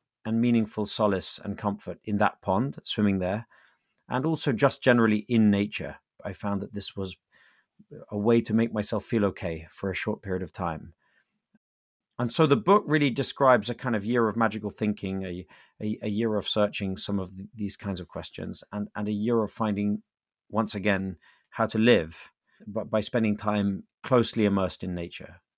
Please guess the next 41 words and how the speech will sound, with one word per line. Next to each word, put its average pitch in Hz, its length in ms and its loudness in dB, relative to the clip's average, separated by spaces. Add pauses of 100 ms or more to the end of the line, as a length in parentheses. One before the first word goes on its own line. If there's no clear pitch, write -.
(120)
You 90 60 -10
know, 87 60 -8
I'd 95 140 -4
always 120 220 4
been 107 160 -2
fascinated 92 640 -2
with 87 100 -8
wildlife 90 560 0
and 92 80 -6
nature 92 320 -6
as 92 140 -6
a 95 40 -6
child, 104 400 0
and 98 160 -4 (500)
I 104 100 0
always 101 220 2
assumed 101 380 2
this - 120 -4
is 101 100 -2
kind 101 220 0
of 90 100 -2
an 95 80 0
important 104 480 -2
hobby 98 260 2
for - 140 -12
me. 82 220 -10 (260)
And 98 120 -4
I 98 60 0
realized 107 500 4
during 110 200 2
that 98 160 -2
year 113 180 4
when 101 120 0
I 98 60 2
really 113 360 2
needed 110 320 2
it, 92 160 -6
that 107 120 -12
nature 110 320 -2
held 95 300 -2
me 87 240 -12